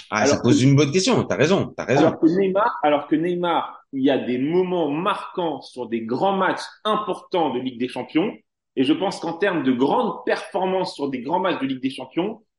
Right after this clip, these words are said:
Speaker 2: je le place au niveau de Georges Weah, la performance contre le Bayern Munich, je le place
Speaker 1: Oui.
Speaker 2: à ce niveau-là, en fait. Donc, pour moi,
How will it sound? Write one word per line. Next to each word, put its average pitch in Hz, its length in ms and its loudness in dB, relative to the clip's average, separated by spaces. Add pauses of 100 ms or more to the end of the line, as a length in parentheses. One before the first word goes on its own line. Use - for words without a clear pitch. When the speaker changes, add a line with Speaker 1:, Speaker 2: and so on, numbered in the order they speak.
(140)
Speaker 2:
je 113 160 2
le 160 220 4
place 180 440 -2
au 135 120 2
niveau 143 280 0
de 120 140 -4
Georges 135 300 -2
Weah, 147 280 0
la 127 100 -2
performance 127 480 -10
contre 113 180 -12
le 113 60 -6
Bayern 117 300 0
Munich, 156 380 0
je 135 100 0
le 135 140 -2
place 151 220 0
Speaker 1:
Oui. - 320 -18 (180)
Speaker 2:
à 147 100 -2
ce - 200 -4
niveau-là, 185 640 4
en 113 120 -8
fait. - 320 -4
Donc, 170 360 0 (920)
pour 131 140 2
moi, 175 400 2